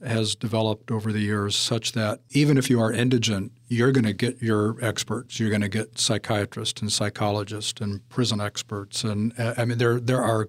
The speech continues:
cottage industries across the country that have developed where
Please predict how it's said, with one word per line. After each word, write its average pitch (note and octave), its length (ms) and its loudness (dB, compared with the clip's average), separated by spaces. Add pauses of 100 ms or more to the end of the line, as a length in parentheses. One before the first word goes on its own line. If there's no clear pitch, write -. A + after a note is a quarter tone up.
cottage B2+ 480 2
industries A2 800 0 (120)
across A2+ 480 -2
the A2 80 -8
country G#2+ 520 -2 (420)
that G#2 200 0
have G#2 160 -2
developed G#2+ 480 -2
where G#2 240 0